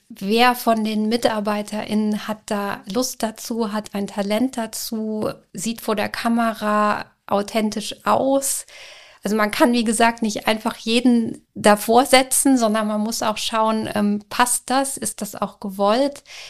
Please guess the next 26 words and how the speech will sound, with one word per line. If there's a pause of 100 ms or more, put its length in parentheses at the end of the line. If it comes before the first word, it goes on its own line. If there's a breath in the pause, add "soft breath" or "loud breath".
(120)
Ist
das
auch
akzeptiert
unter
den
Kolleginnen
und
Kollegen?
Das
ist
auch
so
ein
Punkt. (800 loud breath)
Und
dann
kann
man
schauen,
wie
man
das, (140)
äh,
intern
fördert.